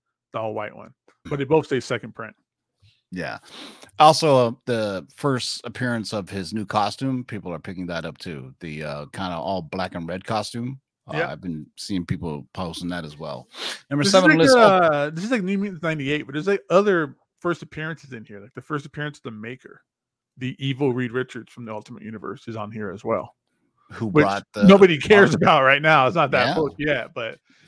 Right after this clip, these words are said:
Speaker 1: that,
Speaker 2: Yeah.
Speaker 1: that's still another part, a part of the puzzle.
Speaker 2: And he's the one that actually brought Marvel Zombies into the, uh, the, this, the Ultimate Universe and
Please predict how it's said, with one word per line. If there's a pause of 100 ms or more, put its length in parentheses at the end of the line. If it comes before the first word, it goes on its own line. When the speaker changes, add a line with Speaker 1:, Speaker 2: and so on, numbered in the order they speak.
(200)
Speaker 1:
that,
Speaker 2:
Yeah.
Speaker 1:
that's
still
another
part,
a
part
of
the
puzzle. (540)
Speaker 2:
And
he's
the
one
that
actually
brought
Marvel
Zombies
into
the,
uh,
the, (280)
this,
the
Ultimate
Universe
and